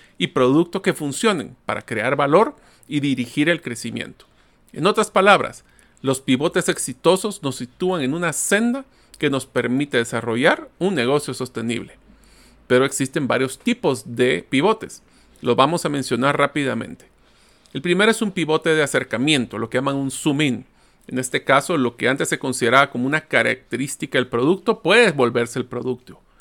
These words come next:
Otro puede ser un zoom out o pivote de alejamiento. Es una asociación inversa. A veces la única característica es insuficiente para sostener un producto. En este tipo de pivote, le cons-, lo que se considera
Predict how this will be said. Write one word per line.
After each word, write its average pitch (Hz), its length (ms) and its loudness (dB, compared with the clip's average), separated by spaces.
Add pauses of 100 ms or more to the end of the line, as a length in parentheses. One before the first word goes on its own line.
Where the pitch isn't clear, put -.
(500)
Otro 160 260 2
puede 143 220 4
ser 143 160 0
un 147 100 -2
zoom 147 280 -2
out 165 300 0
o - 160 -4
pivote 123 340 0
de 127 60 4
alejamiento. 135 680 0 (420)
Es 127 140 -4
una 156 120 2
asociación 123 520 -4
inversa. 131 600 -2
A 120 60 0
veces 143 240 2
la 135 100 4
única 190 360 -2
característica 123 1080 0 (580)
es 147 200 -2
insuficiente 160 720 -4
para 135 180 0
sostener 123 400 -4
un 123 80 -4
producto. 135 480 -2 (300)
En 117 120 -8
este 123 220 -6
tipo 143 220 -2
de 170 60 2
pivote, 165 460 4 (320)
le 147 140 4
cons-, 143 320 -2
lo 135 160 2
que 131 120 0
se - 120 -6
considera 131 720 2